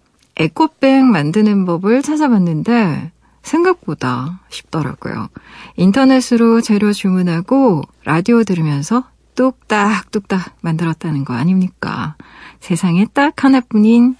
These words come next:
가방이 생겼어요. 하하." 라고 보내주셨네요. 아, 좋겠다. 이게 손-, 솜씨가 좋은 분들은 그냥 뚝딱뚝딱,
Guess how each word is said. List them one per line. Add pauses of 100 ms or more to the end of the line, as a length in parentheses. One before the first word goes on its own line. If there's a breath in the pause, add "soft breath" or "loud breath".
(240)
가방이
생겼어요.
하하." (560 soft breath)
라고
보내주셨네요. (840 soft breath)
아,
좋겠다. (400 loud breath)
이게
손-,
솜씨가
좋은
분들은
그냥
뚝딱뚝딱,